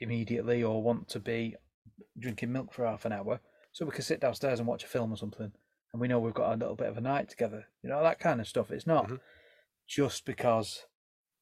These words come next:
Speaker 1: babies are a pain in the arse. <laughs> It's, uh,
Speaker 2: But you also, if you have another one, you get to see that first yawn,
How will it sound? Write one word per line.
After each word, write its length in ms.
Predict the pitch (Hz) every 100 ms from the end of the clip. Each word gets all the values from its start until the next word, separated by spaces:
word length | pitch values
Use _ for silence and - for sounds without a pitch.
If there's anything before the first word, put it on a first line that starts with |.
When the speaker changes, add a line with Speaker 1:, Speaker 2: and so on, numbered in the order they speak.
| _ _ _ _ -
Speaker 1:
babies 260 | 120 107
are 80 | 113
a 40 |
pain 200 | - 117
in 80 | 104
the 80 | 107
arse. 440 | 123 110 107 - -
<laughs> 380 | - - - -
It's, 480 | 175 - - - 147
uh, 120 | 120 - - - _ _ - 185 - - - _ _ - - _ _ _ _ -
Speaker 2:
But 120 | 127
you 340 | 127 135 139 - -
also, 500 | 127 110 110 123 139 -
if 140 | 107
you 60 | 107
have 120 | 104
another 260 | 107 110 98
one, 260 | 95 120 - _
you 140 | 107 98
get 220 | 104 -
to 60 |
see 180 | - 110
that 220 | 104 104 -
first 320 | 110 90 -
yawn, 380 | 120 113 95